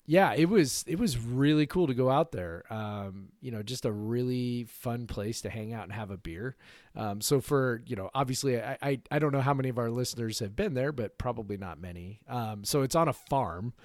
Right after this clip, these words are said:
kind of out in the middle of nowhere. Um, and it's next to, um, you know, other, like, it's next to, like, vineyards and, and all kinds of stuff kind of out in the hills. And so, um, you get out there and it's, they're, they're, they're, again, they're,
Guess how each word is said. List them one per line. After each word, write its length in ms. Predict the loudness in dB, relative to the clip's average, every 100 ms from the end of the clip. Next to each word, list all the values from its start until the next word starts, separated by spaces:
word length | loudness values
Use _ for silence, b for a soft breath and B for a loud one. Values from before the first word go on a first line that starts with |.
| B B B
kind 180 | 0 2
of 80 | 2
out 160 | 0
in 40 | 0
the 80 |
middle 240 | -2 -2 -4
of 80 | -6
nowhere. 500 | -8 -10 -10 -12 -14 B B B B -6
Um, 500 | -4 -2 -4 -4 -4
and 140 | -2
it's 200 | 0 -2
next 420 | 0 -2 0 -4 0
to, 520 | 2 2 2 0 -2
um, 960 | -4 -6 -6 -6 -8 -8 -10 -12 -14 -18 -12
you 160 | -10
know, 60 | -8
other, 260 | -6 -6
like, 240 | -6 -8 -12
it's 320 | -14 -12 -6
next 160 | -4 -4
to, 60 |
like, 160 | -6 -8
vineyards 760 | -4 -2 0 2 2 0 -2
and, 300 | -8 -8 -10
and 180 | -12 -12
all 140 | -10 -10
kinds 300 | -12 -10 -10
of 60 |
stuff 480 | -10 -8 -10 -12 -18
kind 180 | -12 -10
of 80 | -8
out 180 | -8 -10
in 100 | -10
the 60 |
hills. 520 | -10 -8 -8 -8 -10 -10
And 100 | -8
so, 300 | -6 -6 -8 B B B B
um, 260 | -8 -6 -6
you 60 | -2
get 120 | 4
out 220 | 6 4
there 240 | -2 -4 -4
and 140 | -4
it's, 280 | -6 -6 -6
they're, 180 | -8 -8
they're, 220 | -8 -10
they're, 120 | -10 -10
again, 240 | -8 -10
they're, 160 | -10